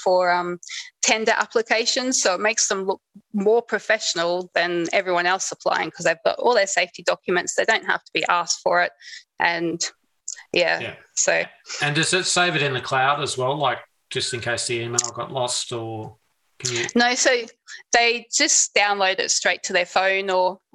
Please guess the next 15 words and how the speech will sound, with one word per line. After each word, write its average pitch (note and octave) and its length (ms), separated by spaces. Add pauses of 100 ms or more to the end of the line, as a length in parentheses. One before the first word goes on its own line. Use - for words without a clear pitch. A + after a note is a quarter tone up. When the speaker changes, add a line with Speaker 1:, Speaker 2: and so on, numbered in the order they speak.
Speaker 1:
uh, F#3 280 (120)
whatever. G3+ 520 (160)
Um, F#3+ 480 (460)
I G#3 60
might, A3+ 260 (180)
uh, - 80
talk B3 280
to - 140
our A3 120
software A#3 520
guy G3 180
and G#3 140
see - 160
if A3 140
we G#3 120